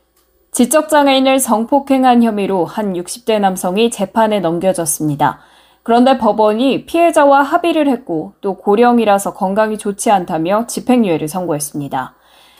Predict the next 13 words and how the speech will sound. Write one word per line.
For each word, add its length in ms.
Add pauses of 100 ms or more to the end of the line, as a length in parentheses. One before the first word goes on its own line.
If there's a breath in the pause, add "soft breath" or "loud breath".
(160 soft breath)
이런 200
성폭력 560
사건에서 760
나이가 400
많다는 600
이유로 320
처벌 360
수위를 380
낮춰주는 720
게 200
과연 320
옳은 360
건지, 480